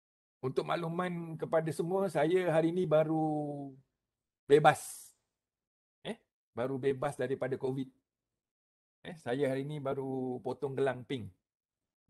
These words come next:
Eh, hari ini. Patutnya semalam, tapi oleh kerana saya di kuarantin di rumah, jadi dia kena potong gelang keesokan harinya. Jadi pelajar-pelajar, kepada rakan-rakan saya, seba-, pesyarah-pesyarah, uh,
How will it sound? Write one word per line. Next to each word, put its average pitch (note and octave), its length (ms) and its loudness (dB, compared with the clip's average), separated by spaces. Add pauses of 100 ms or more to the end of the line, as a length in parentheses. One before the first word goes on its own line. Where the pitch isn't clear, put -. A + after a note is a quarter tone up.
(400)
Eh, E3 160 -14
hari C3 240 -2
ini. A#2 100 -6 (680)
Patutnya C#3 320 -2
semalam, D3 480 -2 (160)
tapi C#3 240 -8
oleh C3 160 -2
kerana C3+ 300 -4
saya C3+ 260 -2
di C3 80 -6
kuarantin C3+ 480 -2
di C3 80 0
rumah, D3 260 -2 (760)
jadi B2+ 400 2
dia C3 160 4
kena B2+ 180 -2
potong B2+ 320 0
gelang C3 300 4
keesokan A#2+ 480 -2
harinya. A2 340 -2 (960)
Jadi B2+ 240 4
pelajar-pelajar, C3+ 960 4
kepada A#2+ 240 0
rakan-rakan C3 480 0
saya, C3 640 2
seba-, A#2+ 320 -6
pesyarah-pesyarah, B2 720 0 (800)
uh, G#2+ 400 0